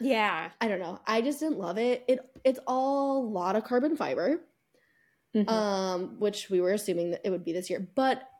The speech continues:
Speaker 2: in the small details that they did change, it does look, like, sharper and cleaner. Where last year, I don't wanna say cartoony, but it was, like, very big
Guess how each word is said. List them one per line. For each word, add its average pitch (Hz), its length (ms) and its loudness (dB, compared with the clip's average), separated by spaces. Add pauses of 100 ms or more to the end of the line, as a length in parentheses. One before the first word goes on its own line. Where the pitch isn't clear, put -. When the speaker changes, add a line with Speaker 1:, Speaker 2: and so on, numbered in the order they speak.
Speaker 2:
in 269 220 6
the 320 100 6
small 226 320 2
details 180 400 2
that 185 120 0
they 170 140 2
did 170 320 -2
change, 180 480 -2
it 208 140 2
does 190 240 2
look, 247 180 2
like, 240 160 2
sharper 190 640 0
and 185 220 0
cleaner. 196 720 -2 (180)
Where 233 100 4
last 196 360 2
year, 240 160 4
I 226 60 2
don't 240 120 2
wanna 285 140 0
say 277 160 0
cartoony, 190 800 -2
but 214 80 2
it 139 40 2
was, 196 120 -2
like, 190 200 2
very 190 300 2
big 185 420 -2